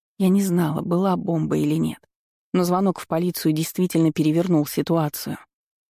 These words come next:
Я нарушила ход событий, изменила будущее, спасла несколько десятков,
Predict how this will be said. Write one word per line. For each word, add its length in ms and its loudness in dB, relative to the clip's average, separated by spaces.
Я 120 2
нарушила 480 2
ход 220 -2
событий, 540 -2
изменила 420 4
будущее, 640 -2
спасла 400 -4
несколько 480 0
десятков, 640 -4